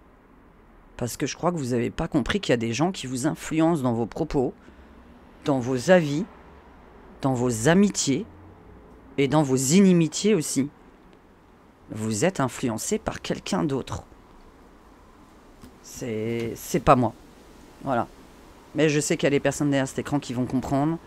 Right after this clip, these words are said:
euh, qui ne sont pas des, j'ai toujours dit,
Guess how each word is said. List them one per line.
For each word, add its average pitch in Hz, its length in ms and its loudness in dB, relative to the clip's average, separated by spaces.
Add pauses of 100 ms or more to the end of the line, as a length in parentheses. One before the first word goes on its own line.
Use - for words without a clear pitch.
(540)
euh, 123 680 4
qui 135 260 -2
ne 131 120 4
sont 120 200 -2
pas 143 180 0
des, 120 300 0 (640)
j'ai 156 160 0
toujours 190 280 -2
dit, 180 200 2